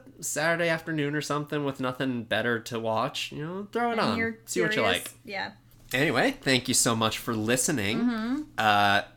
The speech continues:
Speaker 1: if you wanna reach out to us, you can find us on social media. Allie, where are you?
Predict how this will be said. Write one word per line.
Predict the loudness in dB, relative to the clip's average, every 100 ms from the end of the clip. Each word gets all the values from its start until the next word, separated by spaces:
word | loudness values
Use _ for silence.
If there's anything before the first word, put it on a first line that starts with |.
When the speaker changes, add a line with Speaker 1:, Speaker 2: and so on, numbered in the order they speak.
| -8
Speaker 1:
if | -6 -4
you | -2
wanna | 0 -2 -2
reach | -2 0
out | 2 2
to | 0 -2
us, | 0 -2
you | -6
can | -8 -8
find | -4 -4 -2
us | -2
on | -2 -2
social | -2 -4 -4 -4
media. | -4 -2 0 0 -2 -6
Allie, | -4 -4
where | -4 -4
are |
you? | -2 -4 -4